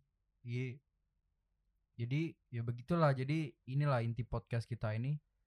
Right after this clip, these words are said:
Seberapa mau lu jadi fighter? Kemarin kan secara financial ya.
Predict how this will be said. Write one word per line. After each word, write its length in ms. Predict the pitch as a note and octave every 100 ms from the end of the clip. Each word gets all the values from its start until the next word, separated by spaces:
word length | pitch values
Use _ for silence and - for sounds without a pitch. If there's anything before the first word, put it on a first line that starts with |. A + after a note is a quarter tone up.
| _
Seberapa 760 | - - D#3+ C#3 D#3 D3+ D3 D3+
mau 340 | C#3+ C#3 D3+ D#3
lu 200 | E3 E3+
jadi 260 | C#3 C#3
fighter? 500 | C3+ B2 A2+ - B2
Kemarin 300 | B2 C3 D#3
kan 140 | E3+ G3+
secara 240 | F3 D3+
financial 560 | - C3 B2+ B2+ B2+
ya. 100 | G2